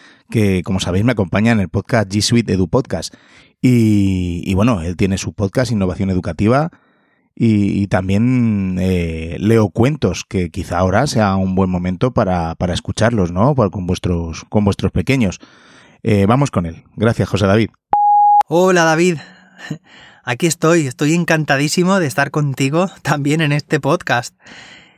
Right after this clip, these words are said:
Speaker 2: Y bueno, en cuanto vi tu tweet sobre este episodio que ibas a grabar, pues no dudé ni un segundo en participar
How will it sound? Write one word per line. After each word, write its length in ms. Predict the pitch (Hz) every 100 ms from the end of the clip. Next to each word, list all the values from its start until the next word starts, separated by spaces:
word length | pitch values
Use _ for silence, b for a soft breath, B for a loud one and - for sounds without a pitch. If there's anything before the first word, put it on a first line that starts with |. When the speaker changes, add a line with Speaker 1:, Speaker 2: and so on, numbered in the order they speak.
| B
Speaker 2:
Y 100 | 156
bueno, 180 | 151 196
en 60 |
cuanto 380 | 165 127 127 127
vi 100 | 131
tu 180 | 143 175
tweet 240 | 151 180 - 185
sobre 480 | - 143 131 123 127
este 160 | 123 170
episodio 460 | 147 - 151 160
que 360 | 156 131 120 117
ibas 240 | 123 143 139
a 40 |
grabar, 420 | 127 123 120 185 - B B B _ _ -
pues 320 | 123 120 113
no 180 | 123 127
dudé 300 | 147 143 147
ni 140 | 151
un 80 | 147
segundo 480 | - 131 135 147 160
en 400 | 123 120 117 117
participar 720 | 113 - 117 127 120 143 -